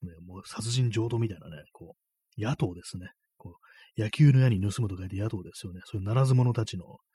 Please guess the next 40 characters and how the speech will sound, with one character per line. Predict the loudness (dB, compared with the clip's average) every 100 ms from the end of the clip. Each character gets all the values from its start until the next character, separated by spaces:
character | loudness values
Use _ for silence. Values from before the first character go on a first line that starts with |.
| _ -8
こ | -4
と | -2
を | 2
レ | 6
イ | 6
ダ | 2
ー | -8
と | -10
い |
う |
ふ |
う | -8
に |
呼 | -8
ぶ | -8
ん | -8
で | -12
す | -14
ね。 | -14 -14 _ -20 -20 -20 -20 -20 -20 _
ま | -8
あ、 |
そ | 2
れ | 4 6 4 4 2
に | 2
ね、 | 0 -2
そ | -2
う |
い |
う | -2
の |
に | -6 -8
襲 | -2
わ | -2
れ | -2
て | -4
ね、 | -6 -8 -12
も | -14
う、 | -12 -14
も |
う | -14